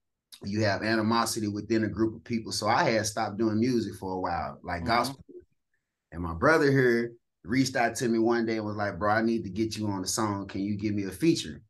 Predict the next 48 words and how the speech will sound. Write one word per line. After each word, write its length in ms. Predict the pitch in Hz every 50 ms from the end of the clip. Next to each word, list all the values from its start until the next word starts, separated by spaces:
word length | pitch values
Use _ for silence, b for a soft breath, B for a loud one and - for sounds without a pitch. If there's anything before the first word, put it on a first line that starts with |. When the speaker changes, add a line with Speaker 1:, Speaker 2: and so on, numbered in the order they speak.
| _ _ -
Speaker 1:
I 100 | - 85
was 160 | 87 90 85
like, 140 | 82 87 90
Speaker 2:
Yeah. 60 | 98
Speaker 1:
"Okay, 180 | 107 110 110 - - - - -
cool." 400 | - 113 107 101 92 87 87 - -
And 120 | - 85
that's 220 | 104 120 127 131 123
when 140 | 120 120
we 100 | 113 110
came 320 | 113 - 120 113 113 113 110
up 80 | 110 110
with 140 | 110 110 104
the 60 | 101
song 340 | - - 117 117 113 113 107
I 80 | 107 107
think 260 | 104 113 113 110 101
you 120 | 113 110
heard, 240 | 110 113 113 113 110
"Okay, 400 | 101 107 117 113 - 120 107 104
God." 440 | 104 117 117 120 120 120 117 - - - _ _ _ _ _ -
Speaker 2:
Oh, 160 | 139 156 170 156
really? 380 | 151 196 254 269 240 170 127
Speaker 1:
The 100 | 107 110 110 - -
song 340 | - - - 123 123 120 113 110
you 60 | 110
heard. 260 | 107 107 107 104 101
So 100 | 104 104
that 160 | 98 113 120 127
was 140 | 127 117
our 220 | 117 110 104 101 101
first 360 | 101 - 120 120 120 117 -
song 260 | 127 127 127 123 117
we 140 | 110 110 107
did 260 | 95 107 107 107 104 104
together 540 | - 98 85 85 113 117 117 104 104 101
as 200 | 101 101 101 90
a 60 | 90 85
group. 340 | 82 113 123 113 - - - _ _ _ _ _ -
Speaker 2:
Wow. 460 | 113 127 147 160 156 139 117 95 82 _ _ _ _ _ _ _ -
Speaker 1:
And 100 | 82 82 87
that's, 300 | 95 98 - - - -
we 440 | 76 76 69 65 - - - 87 90
just 220 | 87 95 95 95
went 200 | 92 104 110 110
from 180 | 110 - 110 113
there, 180 | 123 123 113 107
man. 420 | 101 101 104 104 107 104 107 107